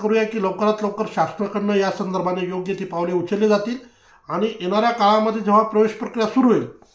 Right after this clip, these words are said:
तेव्हा पहिल्या राऊंडपासून आपल्याला हे मेडिकल कॉलेजेस महाराष्ट्राच्या राऊंडमध्ये उपलब्ध असतील, असं आपण या ठिकाणी गृहीत धरूया. Hope for best. आणि लवकरच जे तर एनटीएकडनं जे तर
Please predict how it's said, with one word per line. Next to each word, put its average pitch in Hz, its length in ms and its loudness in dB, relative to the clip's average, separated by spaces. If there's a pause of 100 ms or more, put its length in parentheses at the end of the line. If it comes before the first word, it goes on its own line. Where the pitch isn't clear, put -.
(320)
तेव्हा 196 180 2
पहिल्या 214 340 4
राऊंडपासून 208 460 0
आपल्याला 185 340 -4
हे 180 120 -4
मेडिकल 180 380 -6
कॉलेजेस 180 440 -4 (360)
महाराष्ट्राच्या 160 540 -2
राऊंडमध्ये 180 380 -2
उपलब्ध 170 360 -6
असतील, 208 360 -6
असं 165 180 -6
आपण 165 260 -6
या 175 140 -4
ठिकाणी 170 240 -8
गृहीत 170 280 -6
धरूया. 170 240 -2 (1400)
Hope 208 260 2
for 196 160 4
best. 226 260 0 (680)
आणि 214 440 -4 (320)
लवकरच 202 480 -2
जे 220 160 2
तर 220 520 -2
एनटीएकडनं 208 640 -2
जे 208 140 2
तर 202 340 -4